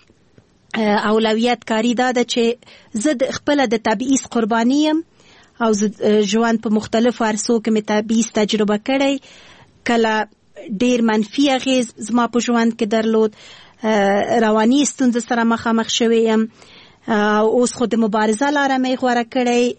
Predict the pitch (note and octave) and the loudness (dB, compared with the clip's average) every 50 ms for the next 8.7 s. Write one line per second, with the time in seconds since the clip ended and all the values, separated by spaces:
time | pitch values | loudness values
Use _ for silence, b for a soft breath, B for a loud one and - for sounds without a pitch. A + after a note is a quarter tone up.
0 | - - A3 A3 G3 G3+ A3+ A3 C#4 D4 - - - C4+ B3+ B3 - B3+ B3 B3 | -12 -10 -8 -6 -2 -2 0 0 0 -2 -2 -4 -4 -4 -4 -2 0 -2 -2 -2
1 | B B B B B B B B B - G#3+ G#3+ G#3 G#3+ - - A#3+ A3 A3 A3 | B B B B B B B B B -4 0 0 0 -2 -2 -2 -2 0 2 2
2 | G#3+ G#3+ G#3 G#3 F#3 B3 B3+ A#3 - - - A#3 A#3+ A3+ - - D4 C#4 C4+ B3+ | 2 2 2 2 2 0 0 0 -2 -2 -2 -2 0 0 0 0 0 0 2 2
3 | C4 C4 C#4 D4+ D#4+ D#4 D4+ D4 C#4 B3+ B3 A#3 A3+ A3+ A3 A3 G#3+ B3 B3 B3 | 2 2 2 2 2 2 0 0 0 0 -2 -2 -2 -2 -2 -2 0 0 0 0
4 | B3 B3 A#3+ A#3+ G#3+ A3 A3+ G#3 A#3+ A#3+ B3 A#3+ A3+ G#3+ - - A3 G#3+ G#3 G#3 | 0 0 0 0 0 0 -2 0 0 2 2 2 0 0 -2 -6 -6 -4 -2 -2
5 | G3+ G3+ B B B B B B B - A3 G#3+ G#3+ G#3+ A3 A#3+ C4+ C#4 C4+ B3+ | -4 -6 B B B B B B B -2 0 2 2 2 2 2 2 2 0 0
6 | B3 A#3+ A#3 - - A#3+ A#3+ A#3+ A#3 A3+ A#3 - G#3+ - - G3 G3 - - C4 | 0 0 -2 -2 -4 -2 -2 0 -2 -2 -4 -6 -8 -4 -4 -4 -4 -2 -2 0
7 | C4+ C4+ A#3+ A#3+ - B3 A3 G#3 A3+ G#3+ G#3+ F#3+ - A3+ G#3+ - C#4 C4 A#3+ A3+ | 0 0 0 0 -2 -2 0 0 0 0 0 0 0 -2 0 0 2 2 2 2
8 | G3+ A3 G#3+ G#3+ G#3+ G#3 G#3+ A#3 A3 G#3 G3 - - G3+ | 0 0 0 0 -2 -2 -2 -2 -2 -2 -2 -2 -4 -6